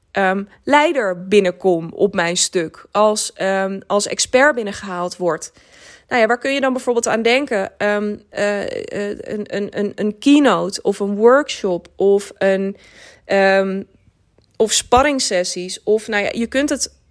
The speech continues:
ja, je kunt het zo gek niet bedenken. Dit is nog niet eens heel erg gek. Maar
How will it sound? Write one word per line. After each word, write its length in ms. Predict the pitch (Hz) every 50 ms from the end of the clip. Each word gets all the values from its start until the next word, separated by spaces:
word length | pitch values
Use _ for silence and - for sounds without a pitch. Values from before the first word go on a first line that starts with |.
| _ _ _
ja, 140 | - 180 180
je 160 | 160 170 190
kunt 160 | - 185 180
het 100 | 185 180
zo 100 | - 180
gek 200 | 180 - 190 -
niet 100 | 196 185
bedenken. 300 | 180 - 175 175 190 202
Dit 120 | 185 190 -
is 100 | - -
nog 120 | 185 185
niet 120 | - 180
eens 140 | 180 185 185
heel 120 | - 185 175
erg 160 | 170 190 -
gek. 280 | - 180 185 - - _ _ _ _ _ _ _ _ _ _ _ - - - - - - - _
Maar 400 | - 233 233 247 - - _ _